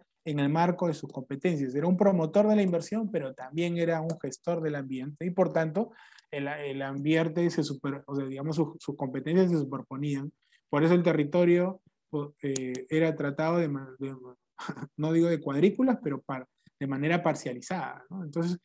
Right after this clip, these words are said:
con la Ley General del Ambiente del dos mil cinco y con el Ministerio del Ambiente, finalmente, primero, se establecen instrumentos de gestión ambiental comunes, transversales, que lastimosamente muy pocos, algunos de ellos se han aplicado.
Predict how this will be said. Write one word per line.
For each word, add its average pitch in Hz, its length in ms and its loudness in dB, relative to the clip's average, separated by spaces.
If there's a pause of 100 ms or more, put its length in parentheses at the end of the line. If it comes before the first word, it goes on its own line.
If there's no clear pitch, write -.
(200)
con 233 160 6
la 233 80 8
Ley 247 140 6
General 220 280 4
del 208 80 6
Ambiente 190 340 2
del 160 60 -2
dos 151 120 -4
mil 165 140 -2
cinco 190 480 2
y 139 60 -6
con 143 100 -6
el 139 40 -6
Ministerio 170 260 -2
del 151 80 0
Ambiente, 165 720 -6 (320)
finalmente, 165 560 0
primero, 151 760 -4
se - 160 -10
establecen 151 440 -2
instrumentos 156 500 -4
de 151 60 -4 (140)
gestión 151 240 -4
ambiental 151 440 -4
comunes, 156 680 -4
transversales, 143 800 -2 (300)
que 165 100 -2
lastimosamente 160 920 0
muy 170 200 0
pocos, 160 360 -2
algunos 147 320 -6
de 151 80 0
ellos 151 180 -2
se 151 80 -8
han 147 80 -6
aplicado. 160 680 0